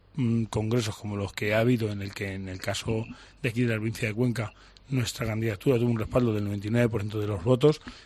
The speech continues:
pues eso creo que también da pie no solamente a tener libertad, sino a tener mayor responsabilidad de cara a los próximos pasos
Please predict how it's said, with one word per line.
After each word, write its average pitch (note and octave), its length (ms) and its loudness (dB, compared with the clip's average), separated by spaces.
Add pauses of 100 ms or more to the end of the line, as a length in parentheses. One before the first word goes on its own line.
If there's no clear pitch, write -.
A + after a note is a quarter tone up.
(100)
pues G2+ 200 0
eso G#2+ 180 2
creo A2+ 240 0
que G#2+ 300 -2
también A2 360 -2
da A2 140 -2
pie B2+ 300 0 (460)
no D3 160 2
solamente C3 840 4
a A#2 180 6
tener B2+ 320 4
libertad, C3 520 6 (100)
sino A#2+ 300 2
a G#2+ 40 2
tener A#2+ 340 2 (160)
mayor A#2+ 500 4
responsabilidad A#2+ 840 0 (280)
de G2+ 180 -4
cara B2+ 420 6
a A2 100 -4
los G#2 180 -2
próximos B2 460 0
pasos B2 440 0